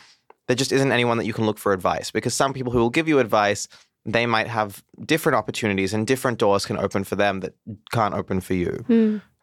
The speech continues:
Speaker 1: I feel like I'm doing it for the people after me or the people now who wanna do it that I can help with as much as I can for as far that I've gotten. In a lot of countries, but Australia in particular loves to just grab onto one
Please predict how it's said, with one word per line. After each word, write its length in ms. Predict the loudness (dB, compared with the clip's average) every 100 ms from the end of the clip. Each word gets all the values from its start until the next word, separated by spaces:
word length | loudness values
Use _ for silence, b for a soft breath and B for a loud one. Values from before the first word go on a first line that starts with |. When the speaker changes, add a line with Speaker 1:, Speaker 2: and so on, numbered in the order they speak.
| -2
Speaker 1:
I 120 | -2
feel 240 | 2 2
like 200 | 4 2
I'm 260 | 0 0 -2
doing 360 | 0 2 4 2
it 180 | -2
for 760 | -6 -2 2 4 4 4 2 -2 -10
the 220 | -6 -6
people 360 | -2 0 2 4
after 300 | 2 0 -2
me 380 | 0 2 0 -4 b b b b
or 200 | 4 4
the 80 | 2
people 320 | 0 0 2
now 260 | 2 2
who 100 | 0
wanna 220 | 0 0 2
do 240 | 2 4
it 120 | 4
that 100 | 2
I 100 | 2
can 340 | 0 -2 -4 -6
help 400 | 0 0 0 -2
with 140 | -4
as 80 | -2
much 180 | -2 -2
as 100 | -2
I 80 | -2
can 440 | -2 -2 0 -2
for 300 | -4 0 2
as 120 | 2
far 260 | 0 2 2
that 160 | 0 -4
I've 200 | -6 -4
gotten. 480 | 0 0 2 -2 -4 B B B B 0
In 80 | 4
a 60 |
lot 140 | 4 2
of 80 |
countries, 360 | 2 -2 -2 -2
but 120 | 0
Australia 360 | 0 2 2 2
in 40 |
particular 420 | 0 -6 -2 2
loves 320 | 4 2 0 -4
to 80 |
just 160 | -2 0
grab 240 | 2 2
onto 260 | 0 0 0
one 420 | 2 2 0 -4